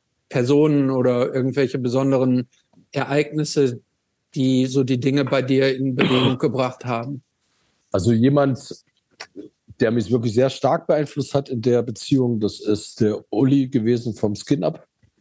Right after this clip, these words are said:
Speaker 2: einer der Macher vom Skin Up Magazine damals. Ähm, mit dem habe ich mich lange viel unterhalten. Der hat mich, äh,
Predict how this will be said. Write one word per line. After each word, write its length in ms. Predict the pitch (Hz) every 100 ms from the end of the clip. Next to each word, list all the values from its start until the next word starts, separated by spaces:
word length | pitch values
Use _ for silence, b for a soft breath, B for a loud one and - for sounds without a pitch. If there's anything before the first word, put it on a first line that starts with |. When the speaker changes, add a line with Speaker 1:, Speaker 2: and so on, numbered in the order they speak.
| _ _ _
Speaker 2:
einer 260 | 113 110 110
der 140 | 107
Macher 300 | 110 110 113
vom 180 | - 110
Skin 240 | - 135
Up 140 | 123 131
Magazine 420 | 123 123 127 135
damals. 560 | 120 120 120 - - _ _ _ _ _ _ B B _ _ _ _ _ -
Ähm, 460 | 101 98 98 95 95 _ _ _ _ _ _ _ _ _ _ _ _ _ _ _ _ _
mit 200 | 95 101
dem 140 | 113 107
habe 140 | 113
ich 100 | 113
mich 160 | 110 110
lange 480 | 113 135 143 131
viel 400 | 113 - 139 143
unterhalten. 540 | 131 123 107 117 139 104
Der 120 | 101
hat 160 | 110 117
mich, 400 | 110 - - -
äh, 320 | 104 104